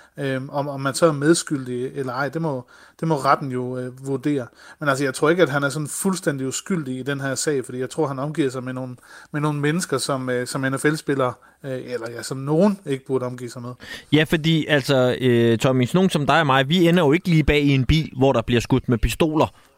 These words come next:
Speaker 2: Øhm, er der, er, er det, er der nogen, øh, større sandsynlighed i forhold til, øh, Kelvin Joseph? Er det i forhold til hans opvækst, der hvor han kommer fra, der gør, at, øh, at han er havnet der? Ved vi noget om det?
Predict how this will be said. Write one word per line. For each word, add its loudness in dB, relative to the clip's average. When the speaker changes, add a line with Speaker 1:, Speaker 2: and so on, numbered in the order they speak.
Speaker 2:
Øhm, 4
er 4
der, 4
er, 2
er 4
det, 4
er 2
der 2
nogen, 4
øh, 2
større 2
sandsynlighed 2
i 0
forhold 2
til, 0
øh, 4
Kelvin 2
Joseph? 2
Er 4
det 4
i 4
forhold 2
til 0
hans 2
opvækst, 2
der 6
hvor 4
han 2
kommer 2
fra, 2
der 0
gør, 2
at, 0
øh, 4
at 2
han 4
er 2
havnet 4
der? 4
Ved 2
vi 2
noget 2
om -2
det? 0